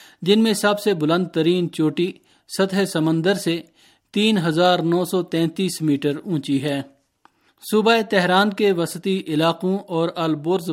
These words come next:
پہاڑوں کے دامنی علاقوں کی زمینیں نشیب اور رسوبی مٹیوں کی وجہ سے زراعت کے لیے موزوں ہیں۔ صوبے کے میدان بھی کچھ نشیب کے ساتھ شمال مغرب سے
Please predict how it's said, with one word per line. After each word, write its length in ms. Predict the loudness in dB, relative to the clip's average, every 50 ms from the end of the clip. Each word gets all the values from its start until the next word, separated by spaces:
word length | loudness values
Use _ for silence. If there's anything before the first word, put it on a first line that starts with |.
| -6 -4
پہاڑوں 460 | -6 -2 0 0 0 0 0 -2 -2
کے 220 | -2 -2 -2 -2
دامنی 500 | -2 0 0 2 2 2 2 0 0 -2 -4 -4
علاقوں 420 | -4 -2 -2 -2 -2 -2 -4 -6
کی 140 | -6 -6 -6
زمینیں 440 | -4 -2 0 2 2 2 2 0 -2 -4 -8 _ _ -20 -20 -20 -20 -20 _ _ -6
نشیب 500 | -4 -4 0 2 4 4 4 2 0 -4 -10 -14 _ _ _ _ _ _
اور 220 | -4 0 0 0 0
رسوبی 580 | 0 0 -2 0 -2 -4 -2 -2 -2 -2 0
مٹیوں 460 | 0 0 -2 -2 -2 -2 -2 -2 -2
کی 120 | -2 -2 0
وجہ 260 | 0 2 4 4 2
سے 260 | 2 0 -4 -4 -6 -8 _ _ _ _ _ _ -8
زراعت 520 | -2 -2 0 2 4 4 4 4 2 0
کے 120 | -2 -2 0
لیے 240 | 0 -2 -4 -4
موزوں 480 | -2 -2 -2 -2 -2 -4 -2 -2 -2 -2 -2 -2 -2
ہیں۔ 140 | -2 -2 -2 -6 -10 _ _ _ _ _ _ _ _ _ -2 0
صوبے 280 | 0 4 6 6 4
کے 160 | 4 2 0 0
میدان 480 | 2 2 2 2 2 2 2 2 0
بھی 360 | -2 -2 -2 -2 -2 -4 -6 -10 -4
کچھ 260 | -4 -4 -2 -2 -2
نشیب 460 | -2 -2 -2 0 0 0 0 0 0
کے 120 | -2 -2
ساتھ 360 | 0 2 2 2 2 0 -2 -10 _ _ _ _ _ _ -8 -4
شمال 360 | 0 2 4 4 4 4 4
مغرب 420 | 2 0 0 -2 -2 -2 -4 -4 -2
سے 220 | -2 -2 -2 -2